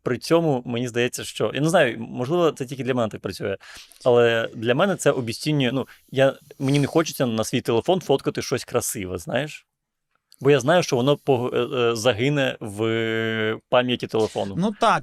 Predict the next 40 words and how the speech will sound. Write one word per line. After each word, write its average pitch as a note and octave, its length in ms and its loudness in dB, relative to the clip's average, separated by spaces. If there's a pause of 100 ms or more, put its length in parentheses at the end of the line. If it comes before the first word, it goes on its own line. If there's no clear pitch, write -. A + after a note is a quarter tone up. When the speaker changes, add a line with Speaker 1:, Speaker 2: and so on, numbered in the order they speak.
Speaker 2:
але E3 220 2
коли F#3+ 220 0
ти G3+ 100 0
роздрукуєш F#3+ 440 -2
фотки, C#3+ 340 -4
чи - 140 -10
ти F#3+ 140 0
обвішиш F3 540 -4
фотками E3+ 460 -4
всі, D#3 220 -8
всю D3 240 -10
свою C#3 240 -6
квартиру? C3 520 -12 (920)
Speaker 1:
Я C#3 140 2
не, D3 140 2
не C#3 100 -2
обов'язково, B2+ 380 0
що - 140 -4
я C3+ 40 -2
буду B2+ 160 -4
роздруковувати B2 600 -4
фотки, A2+ 440 -8
і, G2+ 60 -6
можливо, A2+ 440 -2
я, G#2 500 2
Speaker 2:
А D3 80 -2
в C#3 60 -8
цьому E3+ 280 -4
тоді A2 160 -2
Speaker 1:
можливо B2+ 180 2
Speaker 2:
сенс? B2+ 140 -2
Чи E3 100 -8
вони F3 200 -4
не E3 160 -4
загинуть E3 400 0
так E3 160 0
само E3 260 0
просто D3+ 280 -4
в C#3+ 60 -2
негативі? C#3 560 -4